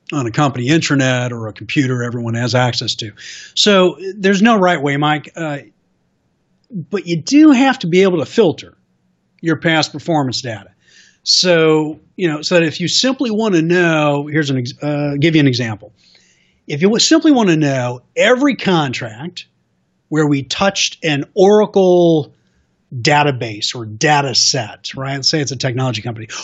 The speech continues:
Or, or better yet, um, every contract where we had to use a specific auto cad software for a construction project, that you can quickly filter it and say, we have, let's say, four contracts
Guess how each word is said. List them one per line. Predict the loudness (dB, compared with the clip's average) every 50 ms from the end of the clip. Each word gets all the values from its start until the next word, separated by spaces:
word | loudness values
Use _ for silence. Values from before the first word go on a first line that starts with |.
| -10 0
Or, | 4 6 6 6 6
or | 4 2 4
better | 4 4 2 4
yet, | 4 4 4 2 0 -2 -6 -18 -20 _ _ -8
um, | -4 -2 0 0 0 -2 -4 -2 0
every | 0 0 0 0
contract | -4 -2 -2 0 0 0 -2 -2 -2 -2 -2 -4 -6 -8 -8
where | -6 -4 -4
we | -4 -4
had | -2 0 0 0 0 0 -2
to | -6
use | -6 -2 0 2 2 2 2 0
a | -2 0
specific | 0 -2 -2 -4 -4 -4 -2 0 2 2 2 2 2 0 -2 -2 -4 _ _ -4
auto | 0 0 2 2 4 4 2 2
cad | 0 -4 -2 -2 -2 -2 -4 -6 -8 -14 -20 -16 -6
software | -4 -2 -2 0 0 -2 -4 -4 -8 -10 -10 -10 -12 -16 _ _ _ _ _ _ _ _ _ _ _
for | _ -2 0 0 2
a | 2
construction | 0 -2 -4 -2 0 0 0 0 -2 -4 -6 -8 -6
project, | -6 -6 -6 -6 -8 -10 -14 -18 -20 _ _ -20 _ _ _ _ _ _ _ _ _ _ _ _ _ _ _ _ _ _ _ -2
that | 0 2
you | 2 2 0
can | 0 -4 -6
quickly | -6 0 2 2 2 4 2 2 2
filter | 2 0 0 2 2 4 4 2 0 0 0 0
it | 0 -2 -6 -14 _ -2
and | 0 0 2 2
say, | 0 2 2 2 2 0 -2 -8 -12 -16 -18 -20 _ _ _ _ -16
we | -14 -10 -6 -4 -2
have, | 0 0 -2 -2
let's | -4 -4 -4 -2
say, | -4 -2 -4
four | -4 -2 -2 0 0 0
contracts | 0 0 2 2 2 2 0 0 -2 -2 -2 -4 -10 -8 -8 -8 -8